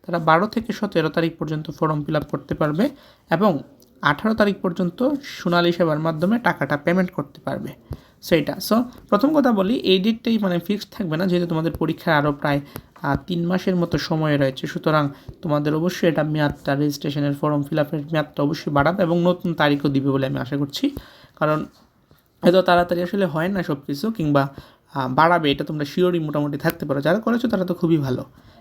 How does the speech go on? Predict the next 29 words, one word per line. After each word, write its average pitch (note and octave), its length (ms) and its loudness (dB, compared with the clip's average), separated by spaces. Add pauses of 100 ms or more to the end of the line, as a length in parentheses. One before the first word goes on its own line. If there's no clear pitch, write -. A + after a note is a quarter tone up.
এখন A3 120 2
কথা A3 160 4
হচ্ছে A#3 240 0
ফর্ম A3+ 300 2
পূরণ G#3+ 220 0
যারা F#3 240 0
করেছো F#3+ 460 -2
তারা E3+ 260 0
বুঝবে F3+ 360 0
কীভাবে D3 320 0
যে C#3+ 80 -4
আমার C#3+ 160 2
ফর্ম D3 280 0
ফিল D3 120 0
আপটা C#3+ 200 -2
হয়েছে C#3+ 360 0
কি C#3+ 120 -8
না? C#3+ 160 -10 (460)
So A#3 60 0
বোঝার F#3 420 2
একটা - 300 -4
মাত্র G3 360 -2
ওয়ে, D3+ 200 2
সেটা F#3 240 -6
হচ্ছে, E3+ 360 -2 (460)
আহ, C#3 280 0 (100)
কলেজ, D3+ 340 2
কলেজ E3+ 360 0
কর্তৃপক্ষ - 600 -8